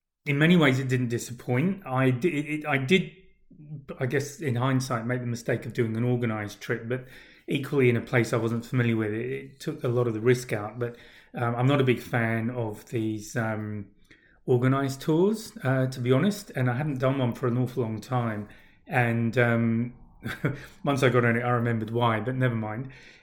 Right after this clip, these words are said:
Uh, but one thing I did get to do, um,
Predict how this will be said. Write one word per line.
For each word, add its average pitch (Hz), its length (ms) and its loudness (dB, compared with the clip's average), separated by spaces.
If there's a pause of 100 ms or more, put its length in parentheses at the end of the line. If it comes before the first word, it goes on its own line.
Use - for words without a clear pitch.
Uh, 151 280 4
but 156 100 4
one 196 180 8
thing 226 120 8
I 190 100 8
did 156 180 4
get 143 220 2
to 143 80 -4
do, 120 400 4
um, 127 380 4